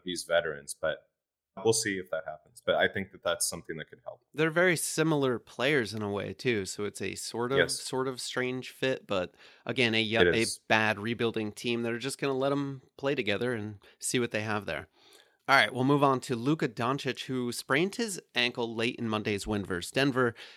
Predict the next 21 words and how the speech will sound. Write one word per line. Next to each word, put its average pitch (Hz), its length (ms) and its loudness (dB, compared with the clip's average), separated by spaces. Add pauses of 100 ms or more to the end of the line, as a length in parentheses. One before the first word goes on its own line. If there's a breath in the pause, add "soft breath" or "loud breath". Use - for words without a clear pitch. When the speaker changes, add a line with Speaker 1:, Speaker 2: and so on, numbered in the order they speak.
(140)
Speaker 2:
He 160 120 0
did 160 180 2
tell 147 160 4
teammate 139 360 2
Kristaps 131 440 2
Porzingis 120 460 2
that 110 160 -2
he'll 113 160 0
be 107 180 0
fine, 123 640 0
but 107 140 -2
that's - 260 -2
just - 220 -6
a, 85 220 -6
for - 200 -8
what 104 160 0
it's - 200 -6
worth, 101 280 -4
kinda 95 300 -8
throwaway 117 440 0
line. 98 380 -2